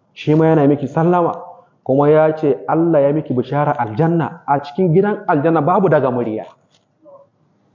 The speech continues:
Haka Annabi ya ce, "Babu daga murya." Bai cancanci mace ba tana daga murya, subhanallah, bai cancanta ba.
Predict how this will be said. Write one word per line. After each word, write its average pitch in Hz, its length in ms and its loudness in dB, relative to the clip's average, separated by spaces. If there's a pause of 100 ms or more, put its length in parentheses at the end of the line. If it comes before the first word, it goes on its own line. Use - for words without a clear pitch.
(160)
Haka 165 200 0
Annabi 160 180 2
ya 147 100 2
ce, 135 80 -4
"Babu 196 260 2
daga 160 220 2
murya." 131 320 0 (960)
Bai 147 440 2
cancanci 190 720 -4
mace 214 320 0
ba 156 80 2
tana 214 240 -4
daga 196 260 0
murya, 139 460 0
subhanallah, 98 760 -8
bai 165 120 -4
cancanta 214 360 0
ba. 87 120 -8